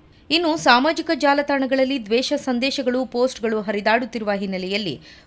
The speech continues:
ಪೊಲೀಸರು ಸೋಮವಾರ ರಾತ್ರಿ ಅಂಗಡಿ ಮುಂಗಟ್ಟುಗಳನ್ನು ಮುಚ್ಚಿಸಿದ್ದಾರೆ. ನಿಷೇಧಾಜ್ಞೆ ತೆರವಾಗಿದ್ರೂ ಪೊಲೀಸ್ ಭದ್ರತೆ ಮುಂದುವರಿದಿದ್ದು, ಸೋಮವಾರ ರಾತ್ರಿ ಒಂಬತ್ತು ಮೂವತ್ತರಿಂದ ಅಂಗಡಿ ಹೋಟೆಲ್ಗಳನ್ನು ಮುಚ್ಚಿಸಿದ್ದಾರೆ.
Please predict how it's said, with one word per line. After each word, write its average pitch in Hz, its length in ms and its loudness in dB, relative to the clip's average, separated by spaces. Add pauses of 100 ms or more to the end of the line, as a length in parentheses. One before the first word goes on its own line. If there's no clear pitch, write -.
ಪೊಲೀಸರು 302 460 2
ಸೋಮವಾರ 262 500 0
ರಾತ್ರಿ 208 340 -2
ಅಂಗಡಿ 220 340 -2
ಮುಂಗಟ್ಟುಗಳನ್ನು 202 680 -4
ಮುಚ್ಚಿಸಿದ್ದಾರೆ. 160 640 -6 (480)
ನಿಷೇಧಾಜ್ಞೆ 254 600 2
ತೆರವಾಗಿದ್ರೂ 233 640 -2
ಪೊಲೀಸ್ 208 360 -6
ಭದ್ರತೆ 202 400 -4
ಮುಂದುವರಿದಿದ್ದು, 180 760 -6 (420)
ಸೋಮವಾರ 320 480 4
ರಾತ್ರಿ 254 300 0
ಒಂಬತ್ತು 240 420 -2
ಮೂವತ್ತರಿಂದ 226 500 -4
ಅಂಗಡಿ 208 380 -2
ಹೋಟೆಲ್ಗಳನ್ನು 202 640 -6
ಮುಚ್ಚಿಸಿದ್ದಾರೆ. 160 640 -6